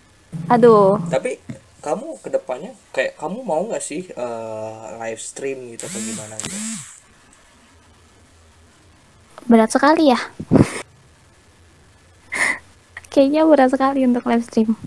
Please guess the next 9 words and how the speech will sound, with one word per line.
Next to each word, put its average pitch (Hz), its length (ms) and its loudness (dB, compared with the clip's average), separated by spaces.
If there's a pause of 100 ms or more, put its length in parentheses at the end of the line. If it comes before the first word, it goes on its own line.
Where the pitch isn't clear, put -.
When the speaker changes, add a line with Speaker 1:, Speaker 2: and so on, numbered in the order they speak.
(120)
Speaker 2:
Berat 123 240 -8
ya. 120 160 -18 (580)
Soalnya 196 240 0
kayak 135 220 0
selama 113 340 -6
ini 101 320 -12
gitu - 160 4
ya, 247 160 4
Speaker 1:
Hmm. - 160 -14